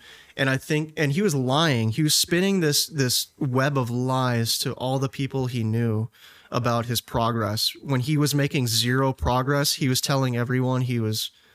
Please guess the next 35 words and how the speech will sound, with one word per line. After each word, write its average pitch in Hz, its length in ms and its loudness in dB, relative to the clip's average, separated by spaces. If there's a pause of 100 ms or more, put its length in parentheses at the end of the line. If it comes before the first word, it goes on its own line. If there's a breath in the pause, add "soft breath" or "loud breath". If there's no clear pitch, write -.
(340 soft breath)
like, 120 160 0
one 117 320 0
or 117 80 0
two 117 380 0
cl-, - 160 -12 (100)
courses 117 440 0
away 113 300 2
from 120 220 -2
getting 117 220 0
his 117 140 0
commercial 117 440 -2
pilot's 113 420 -2
license 131 420 0
when 117 200 -2 (280 loud breath)
he 160 140 2
was 139 160 2
nowhere 127 440 2
even 113 360 0
near, 110 380 0 (960)
near 113 380 0
getting 117 260 0
his 113 160 0
license. - 720 -6 (200)
So, 113 420 0 (760 loud breath)
yeah, 151 220 4
man, 139 240 2
I, 143 220 2
I 147 100 4
think, 147 380 0
um, 127 480 0 (1080)
Graveyard 143 500 2
Spin 147 400 2
and 123 140 2
Suicide 135 680 2
are 120 280 0